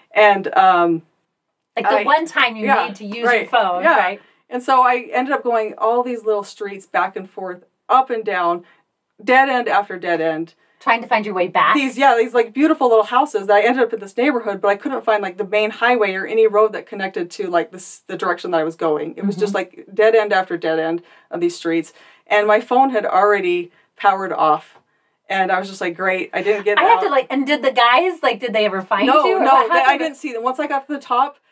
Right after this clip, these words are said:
Speaker 1: and then I entered the neighborhood, I did not see them again.
Speaker 2: Okay, you,
Speaker 1: So,
Speaker 2: like, left him in the dust,
Speaker 1: yeah,
Speaker 2: and you were
Speaker 1: yeah, like,
Speaker 2: and you're
Speaker 1: and I
Speaker 2: like,
Speaker 1: don't
Speaker 2: "Who
Speaker 1: know.
Speaker 2: knows what was going
Speaker 1: Who
Speaker 2: on
Speaker 1: knows?
Speaker 2: back
Speaker 1: You know,
Speaker 2: there?"
Speaker 1: it's, like, my imagination. I don't know, but it just seemed kind of weird 'cause I, yeah.
Speaker 2: Yeah.
Speaker 1: So I didn't wanna leave it. You know, I wanna take a chance 'cause I knew that I was very isolated.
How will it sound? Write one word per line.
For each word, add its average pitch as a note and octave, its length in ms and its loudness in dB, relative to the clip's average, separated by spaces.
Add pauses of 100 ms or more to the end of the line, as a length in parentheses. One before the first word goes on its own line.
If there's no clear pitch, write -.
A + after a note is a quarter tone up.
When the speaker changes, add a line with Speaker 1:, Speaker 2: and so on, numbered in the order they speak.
(200)
Speaker 1:
and G#3+ 140 -4
then A3+ 80 2
I G#3+ 60 0
entered G#3+ 260 -6
the G#3+ 80 0
neighborhood, G3+ 420 -6
I E3+ 60 -4
did E3+ 160 -8
not D#3+ 180 -4
see E3 140 -8
them D#3 180 -14
again. D#3 240 -8
Speaker 2:
Okay, - 220 -2
you, G#3+ 80 -12
Speaker 1:
So, A#3 60 2
Speaker 2:
like, G#3 180 0
left G#3 180 -4
him A#3 120 -12
in A3+ 80 -10
the A#3 80 -4
dust, F#3+ 200 0
Speaker 1:
yeah, G#3 260 4
Speaker 2:
and G3+ 140 -8
you G3 60 -10
were F#3+ 80 -10
Speaker 1:
yeah, G3 240 0 (220)
like, G#3+ 200 0
Speaker 2:
and A3+ 320 -4
you're A#3 120 -4
Speaker 1:
and A#3 80 4
I A3+ 60 4
Speaker 2:
like, C4+ 80 0
Speaker 1:
don't D4 160 -2
Speaker 2:
"Who E4+ 300 2
Speaker 1:
know. F4+ 200 6
Speaker 2:
knows F#4+ 120 0
what E4+ 140 0
was A3+ 140 -6
going F4 220 2
Speaker 1:
Who G4+ 40 4
Speaker 2:
on F#4+ 60 6
Speaker 1:
knows? E4 200 6
Speaker 2:
back E4+ 280 4
Speaker 1:
You F4+ 60 2
know, F4 60 8
Speaker 2:
there?" F4 280 6
Speaker 1:
it's, F4+ 80 -8
like, D4 200 -6
my C4+ 200 2
imagination. G#3 600 -2
I G3+ 140 2
don't A3+ 200 2
know, F#3+ 260 0
but A4+ 80 4
it B3 100 -2
just C4+ 160 -2
seemed C#4 240 -2
kind - 180 0
of G#3 120 0
weird D#3 260 -8
'cause A3 100 -6
I, G#3 100 0
yeah. G#3+ 80 -2 (200)
Speaker 2:
Yeah. G#3+ 120 0 (280)
Speaker 1:
So G#3+ 380 2
I A3 220 4
didn't A3 360 -6
wanna A#3+ 220 2 (180)
leave G3 300 -8
it. F3+ 260 -10
You G#3 140 -4
know, G3+ 100 2
I A3 40 4
wanna A3+ 200 2
take G#3+ 180 -4
a A3 60 -2
chance F#3 260 -2
'cause G#3 120 -6
I G3+ 80 0
knew G#3 260 0
that G3 100 0
I F3 40 -6
was F3 140 -6
very F3 300 -2
isolated. D#3 600 -6